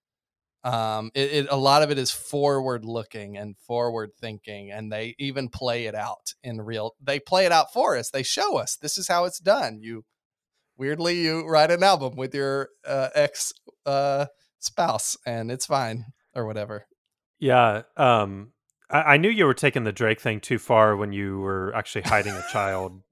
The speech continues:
Speaker 1: <laughs>
Speaker 2: from, uh, from everyone. I, I was like, "Man, look, <laughs> this is too far." Um, no. But speaking of Take Care and Kanye, I was just thinking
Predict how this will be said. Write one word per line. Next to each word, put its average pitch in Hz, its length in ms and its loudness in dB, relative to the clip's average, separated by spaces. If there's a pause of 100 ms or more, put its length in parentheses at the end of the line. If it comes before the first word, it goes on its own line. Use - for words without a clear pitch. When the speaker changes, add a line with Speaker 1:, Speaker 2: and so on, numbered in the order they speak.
Speaker 1:
<laughs> - 180 -20
Speaker 2:
from, 98 440 -14 (440)
uh, 90 340 0 (100)
from 120 180 -4
everyone. 98 400 0
I, 110 220 2
I 120 60 4
was 110 120 2
like, 113 140 2
"Man, 123 380 2 (1200)
look, 101 320 -6 (180)
<laughs> - 300 -10
this 160 120 -2
is 127 100 -6
too 123 140 -2
far." 113 280 -4 (680)
Um, 123 440 8
no. 117 400 2 (720)
But 156 340 4
speaking 202 380 2
of 135 100 0
Take 156 220 -2
Care 160 560 2
and 123 160 -4
Kanye, 120 680 2
I 131 80 -2
was 127 160 2
just 135 160 0
thinking 123 480 -2